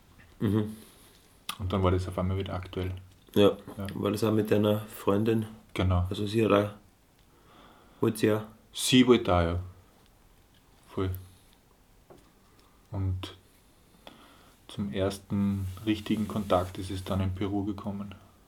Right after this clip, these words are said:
Speaker 2: wo wir oben in die Berge waren.
Speaker 1: Da wart ihr in die Berge oben?
Speaker 2: Mhm.
Speaker 1: Und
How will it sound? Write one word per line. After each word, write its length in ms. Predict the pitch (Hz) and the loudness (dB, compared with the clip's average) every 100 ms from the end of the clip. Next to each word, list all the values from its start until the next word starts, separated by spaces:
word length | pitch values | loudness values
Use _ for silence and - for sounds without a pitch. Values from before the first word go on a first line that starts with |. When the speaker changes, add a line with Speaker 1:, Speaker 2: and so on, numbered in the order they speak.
| _ - | _ -8
Speaker 2:
wo 80 | 98 | -4
wir 360 | 95 95 95 92 - - - - - - - _ _ _ _ | -2 -4 -6 -8 -16 -20 -20 -20 -20 -20 -20 _ _ _ _
oben 220 | 110 110 107 | 2 2 2
in 80 | |
die 80 | 101 | 0
Berge 400 | 92 95 101 104 | -2 -4 -4 -6
waren. 200 | 104 104 - - - _ _ _ - _ _ - - _ - - | -8 -12 -18 -20 -20 _ _ _ -20 _ _ -20 -20 _ -20 -6
Speaker 1:
Da 100 | 127 | 0
wart 140 | 107 | 2
ihr 60 | - | 2
in 60 | |
die 60 | 120 | 2
Berge 320 | 113 107 120 | 4 6 6
oben? 220 | 117 139 135 - | 4 0 -4 -4
Speaker 2:
Mhm. 300 | 101 90 95 - - - - - - _ _ _ - _ | -2 0 -4 -12 -20 -20 -20 -20 -20 _ _ _ -20 _
Speaker 1:
Und 380 | 113 113 113 | 0 2 2